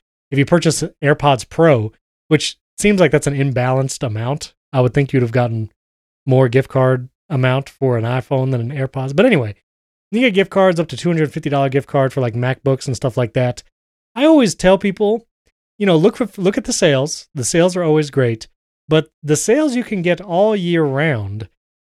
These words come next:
if you go to the Apple Refurbish site. And I, I mention this because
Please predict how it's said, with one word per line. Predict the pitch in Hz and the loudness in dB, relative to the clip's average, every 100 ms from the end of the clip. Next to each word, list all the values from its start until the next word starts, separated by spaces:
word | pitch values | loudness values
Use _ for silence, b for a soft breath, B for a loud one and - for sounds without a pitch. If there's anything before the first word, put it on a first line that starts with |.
| - | -2
if | 147 | 0
you | 180 | 0
go | 156 185 214 | 0 2 0
to | 208 202 | 0 -2
the | 175 147 | 0 -2
Apple | 139 143 165 | -2 -2 -2
Refurbish | 139 139 - 143 151 160 - | -2 -4 -2 -2 -2 -4 -4
site. | - 156 214 - - _ | -2 -2 -2 -10 -18 _
And | - 147 147 | -4 -2 -2
I, | 143 | 0
I | |
mention | 147 240 - | 0 0 -2
this | 202 208 | -6 -4
because | 165 165 151 139 - | -2 2 2 2 -8